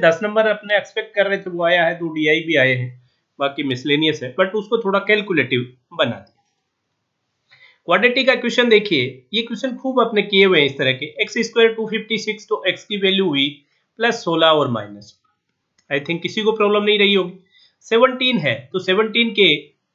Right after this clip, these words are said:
ए, क्या, ए, seventeen into one, दो ही part यही हुए, तो वाई की वैल्यू क्या आई, दोनों ही minus, minus वन और माइनस सेवनटीन।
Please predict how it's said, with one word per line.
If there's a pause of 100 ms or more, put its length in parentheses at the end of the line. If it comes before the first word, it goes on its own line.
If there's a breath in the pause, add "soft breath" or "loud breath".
(120)
ए, (840)
क्या,
ए,
seventeen
into
one,
दो
ही
part
यही
हुए,
तो
वाई
की
वैल्यू
क्या
आई,
दोनों
ही
minus,
minus
वन
और
माइनस
सेवनटीन।